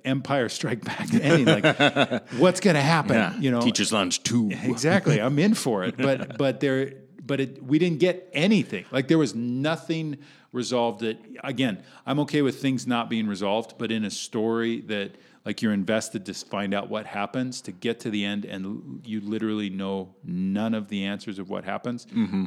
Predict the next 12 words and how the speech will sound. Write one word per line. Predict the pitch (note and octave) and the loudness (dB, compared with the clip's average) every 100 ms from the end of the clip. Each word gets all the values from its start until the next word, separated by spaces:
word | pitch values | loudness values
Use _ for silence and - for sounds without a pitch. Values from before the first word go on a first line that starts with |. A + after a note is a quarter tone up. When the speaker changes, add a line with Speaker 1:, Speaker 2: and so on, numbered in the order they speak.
| - _ - | -6 _ -4
Speaker 1:
Like, | A#2+ - - _ _ _ - | -4 -4 -20 _ _ _ -6
it'd | B2 | -2
be | C#3 | 0
bold | C#3+ F#3 F#3+ C3+ | 2 2 4 2
and | B2+ | 2
risky, | F#3+ D#3 B2 | 0 0 -2
but, | A2 A2 | -2 -2
like, | G2+ - - _ | -6 -6 -20 _
did, | G2+ B2 A#2+ - - G#2+ | -2 -2 -2 -18 -18 -6
did | A#2 G#2+ | -4 -2
this | A#2+ A2+ - - | -2 -2 -6 -8
secretary | - C#3 B2 C3+ - A2 G#2+ G2+ | -4 -4 -2 -4 0 0 0 -4